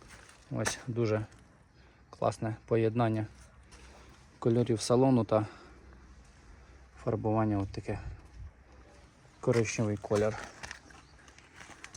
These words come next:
Ось так виглядає, я ж кажу, це проміжуточний етап.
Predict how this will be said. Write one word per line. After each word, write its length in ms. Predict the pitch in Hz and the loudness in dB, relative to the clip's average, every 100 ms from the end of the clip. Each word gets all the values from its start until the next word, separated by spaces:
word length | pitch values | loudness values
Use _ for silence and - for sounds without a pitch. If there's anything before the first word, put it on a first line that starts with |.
| - - - - - - 139 | -20 -20 -20 -20 -12 -4 -2
Ось 120 | - | 0
так 240 | 127 117 | 0 -2
виглядає, 640 | 120 113 113 113 175 202 185 - | -4 -2 -2 0 0 -2 -4 -4
я 60 | 139 | -8
ж 80 | - | -6
кажу, 220 | 127 123 | -4 -4
це 200 | - 110 - - - - - - - | -6 -10 -8 -8 -8 -14 -18 -12 -2
проміжуточний 720 | 120 117 113 110 110 120 113 | 0 2 0 -4 -4 -4 -4
етап. 280 | 120 156 | 0 0